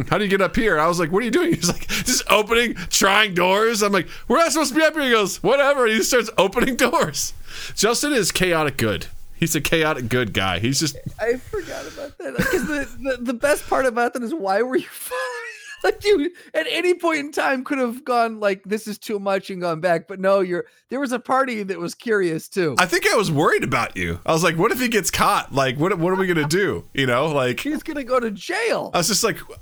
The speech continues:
Speaker 1: uh, 'cause we were trying to do something. I, I don't know if that was when we were, like, cleaning up the office or whatever, eh, but you were just like, "Where does this go?" And you started, like, walking around. I'm like, I was a
Speaker 2: Oh,
Speaker 1: little
Speaker 2: in
Speaker 1: bit
Speaker 2: the ba-,
Speaker 1: curious.
Speaker 2: you talking about in the basement.
Speaker 1: It wasn't just
Speaker 2: And
Speaker 1: in
Speaker 2: we
Speaker 1: the
Speaker 2: found that
Speaker 1: basement, but it was
Speaker 2: Remember
Speaker 1: also
Speaker 2: we found that, like,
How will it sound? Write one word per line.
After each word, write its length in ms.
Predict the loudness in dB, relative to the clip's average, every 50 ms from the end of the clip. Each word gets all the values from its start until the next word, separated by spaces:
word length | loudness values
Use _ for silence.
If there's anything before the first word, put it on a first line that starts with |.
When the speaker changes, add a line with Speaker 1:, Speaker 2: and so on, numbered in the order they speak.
| -14 -8 -4
Speaker 1:
uh, 140 | -4 -4 -4 -6 -12 -6 -2
'cause 220 | 0 0 0 2
we 120 | 0 0 2
were 120 | 2 2
trying 240 | 2 2 2 2 2
to 40 | 2
do 140 | 2 2
something. 600 | 2 2 2 0 0 0 0 0 0 0 -2 -4 -4 -2 -2
I, 100 | 0 0 2
I 60 | 2
don't 100 | 2 2
know 80 | 2 0
if 80 | 2
that 140 | 2 0 2
was 120 | 2 0 0
when 100 | 0 0
we 80 | 0
were, 140 | 2 2 2
like, 200 | 2 2 0 0
cleaning 260 | 0 0 2 2 0
up 80 | 0 0
the 140 | 0 0 2
office 400 | 2 2 0 0 0 0 0 0
or 80 | 0
whatever, 500 | 0 0 2 0 0 0 0 0 0 0
eh, 120 | 0 0 0
but 120 | 0 0
you 120 | 2 2
were 40 | 2
just 160 | 2 0 0
like, 180 | 0 0 0 0
"Where 120 | 0 0
does 80 | 2 2
this 160 | 0 0 0
go?" 280 | 0 0 0 0 -2 0
And 80 | 0
you 120 | 0 0 0
started, 260 | 0 0 0 2 2
like, 160 | 0 0 -2
walking 380 | 0 2 2 2 2 0 0 0
around. 320 | 2 2 2 0 0 0
I'm 100 | 0 0
like, 180 | 0 0 -2 -4 -8 -16 -16 -4 0
I 100 | 0 2
was 140 | 4 2 4
a 20 |
Speaker 2:
Oh, 100 | 4 4
Speaker 1:
little 20 | 4
Speaker 2:
in 40 | 4
Speaker 1:
bit 60 | 2
Speaker 2:
the 60 | 2 2
ba-, 60 | 2
Speaker 1:
curious. 340 | 2 2 2 2 0 0 -2
Speaker 2:
you 60 | -2
talking 180 | -4 -6 -4
about 160 | -4 -4 -4 -4
in 80 | -6
the 80 | -6 -4
basement. 440 | -4 -4 -4 -4 -6 -8 -6 -2 0
Speaker 1:
It 40 |
wasn't 240 | 2 2 2 2 0
just 100 | 0 2 4
Speaker 2:
And 60 | 4
Speaker 1:
in 60 | 2 4
Speaker 2:
we 40 | 4
Speaker 1:
the 80 | 4
Speaker 2:
found 60 | 2 4 2
that 40 | 2 0
Speaker 1:
basement, 280 | 0 0 -2 -2 -6 -10 -12 -14 -8 -4
but 220 | 0 0 2 2
it 60 | 2 2
was 180 | 2 2 2
Speaker 2:
Remember 180 | 2 4 4 2
Speaker 1:
also 200 | 2 2 0 0
Speaker 2:
we 80 | -2 -4
found 260 | -4 -2 -2 -2 -2
that, 140 | -4 -6 -4
like, 180 | -4 -4 -4